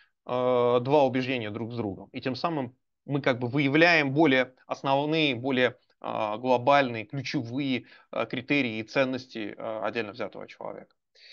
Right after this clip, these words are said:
Ну, так, тут уже в завершении, да, как это работает, э,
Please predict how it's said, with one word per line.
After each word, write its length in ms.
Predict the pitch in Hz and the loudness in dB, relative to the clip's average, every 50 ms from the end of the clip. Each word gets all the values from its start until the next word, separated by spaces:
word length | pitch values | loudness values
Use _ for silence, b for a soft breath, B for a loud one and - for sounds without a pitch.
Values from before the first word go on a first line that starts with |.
| B B B B B B B B B B B B B B B B B _ _ _ _ _ _ _ _ _ _ _ _ _ _ _ | B B B B B B B B B B B B B B B B B _ _ _ _ _ _ _ _ _ _ _ _ _ _ _
Ну, 340 | 160 156 180 196 190 165 135 120 B B 127 120 _ | -2 0 2 4 2 2 0 -2 B B -18 -20 _
так, 280 | _ 139 113 101 - _ | _ 2 2 2 0 _
тут 200 | - 156 156 - | -4 -4 -2 -2
уже 160 | 131 120 127 | -2 -2 -2
в 60 | 120 113 | -2 -2
завершении, 840 | 123 127 123 143 143 - - - - 233 233 220 196 160 135 127 | -2 -2 -2 -2 -4 -4 -4 0 2 2 2 2 0 -2 -4 -4
да, 200 | 123 123 147 147 | -2 0 0 0
как 240 | 131 - 143 127 - | 2 2 0 0 0
это 180 | 120 117 - 117 | -4 -4 -2 0
работает, 840 | 120 127 139 151 196 226 220 190 - 156 139 135 127 123 123 - - | 0 0 0 0 0 0 0 2 0 -2 0 0 -2 -4 -6 -12 -12
э, 40 | - | -8